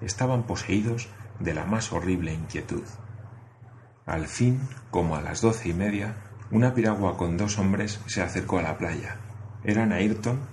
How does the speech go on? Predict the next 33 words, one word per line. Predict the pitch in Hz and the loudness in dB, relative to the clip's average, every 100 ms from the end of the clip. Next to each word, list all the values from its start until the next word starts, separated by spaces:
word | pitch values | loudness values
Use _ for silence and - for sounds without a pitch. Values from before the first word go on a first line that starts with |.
| - | -6
ligeramente | 87 82 98 87 90 87 85 | -4 -2 -2 -2 0 0 2
herido | 87 90 | 2 2
en | 78 | 0
el | 80 | -2
hombro, | 95 98 95 - - - - - | 0 0 0 -4 -10 -12 -6 0
y | 101 | 4
Pencroff, | 123 127 92 82 - - - - | 6 4 2 -4 -8 -14 -14 -8
sano | - 85 85 | -4 0 0
y | |
salvo, | 82 92 90 82 - - - - | 0 0 2 0 -4 -10 -12 -4
a | 90 | -2
quienes | 90 87 85 | 0 0 0
sus | - - | 0 -2
amigos | 82 101 120 135 - - - | 2 2 4 0 -4 -10 -2
recibieron | 90 - 85 92 90 87 | 0 2 4 4 4 0
con | 85 | -2
los | 82 - | -2 -2
brazos | 101 95 - - | -2 -2 -4 -6
abiertos. | 80 78 78 - - - - - - - - - - - - | -4 -2 -4 -8 -10 -10 -12 -14 -14 -14 -14 -12 -12 -12 -2
Inmediatamente | 101 87 90 110 110 95 120 127 | 2 4 6 4 4 4 4 2
todos | 123 117 147 143 - | 2 2 4 0 -6
se | - 101 | -4 -2
refugiaron | 87 87 90 87 107 107 104 | 0 0 -2 -2 2 4 4
en | 92 87 | 2 0
las | 85 | -2
chimeneas. | - 85 80 78 76 - - - - - - | -2 -2 -2 -4 -6 -10 -12 -14 -14 -14 -8
Allí | - 87 110 - | 0 6 6 6
Ayrton | 104 113 117 131 | 4 2 4 2
contó | 120 85 85 104 | 2 0 2 2
lo | 98 - | 2 0
que | |
había | 80 90 95 | 0 0 -2
pasado | 98 - 101 101 | -4 -2 0 0